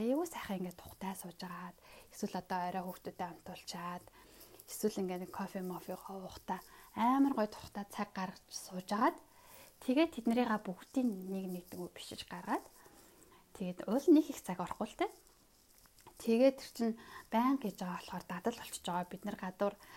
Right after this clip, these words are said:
гэрээсээ хол явхад биднэрт юу юу хэрэг болдог вүлээ? За, эмнэлэг рүү явхад юу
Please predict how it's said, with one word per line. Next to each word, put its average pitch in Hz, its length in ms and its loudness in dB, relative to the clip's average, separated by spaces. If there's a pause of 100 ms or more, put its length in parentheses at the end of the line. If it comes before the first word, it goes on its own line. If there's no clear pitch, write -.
(260)
гэрээсээ 202 380 -2
хол - 260 -4
явхад - 220 -8
биднэрт - 420 -10
юу 254 160 6
юу 226 80 2
хэрэг 185 240 -4
болдог 175 320 -8
вүлээ? 175 300 -12 (400)
За, 196 100 0
эмнэлэг 208 320 4
рүү 294 140 6 (100)
явхад 202 240 -6
юу 202 80 0